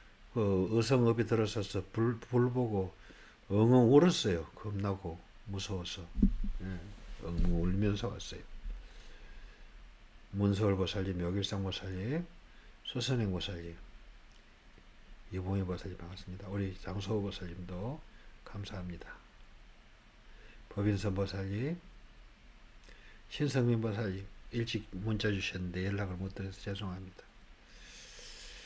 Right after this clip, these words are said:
미타임 보살님 감사하고요. 우리 김서연 보살님 오셨네요. 해피데이 보살님. 예, 요즘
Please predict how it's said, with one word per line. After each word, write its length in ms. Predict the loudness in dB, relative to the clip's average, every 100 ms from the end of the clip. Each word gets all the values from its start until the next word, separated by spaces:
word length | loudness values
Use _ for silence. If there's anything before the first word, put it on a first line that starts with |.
| -18 -12
미타임 360 | -8 -4 0 0
보살님 640 | 0 -2 -4 -4 -2 -2 -4 -12 -20 -20 -20 -20 -20 -20 -20 -20 -20 -20 -20 -20 -20 -20 -20 -20 -20 -20
감사하고요. 720 | -12 -10 -8 -8 -6 -6 -8 -12 -20 -14
우리 380 | -6 -4 -4 -8 -14 -20 -20 -20 -20 -20 -20 -20 -20 -20 -20 -20 -20 -20 -20 -20 -6
김서연 680 | 0 0 2 2 2 0
보살님 420 | -2 -2 -2 -2 -2
오셨네요. 600 | -4 -6 -6 -6 -6 -6 -10 -20 -14
해피데이 400 | -10 -8 -6 -8
보살님. 560 | -8 -10 -10 -6 -6 -8 -12 -20 -20 -20 -20 -20 -10
예, 340 | -6 -6 -10 -16 -20 -20 -20 -20 -16
요즘 340 | -10 -8 -6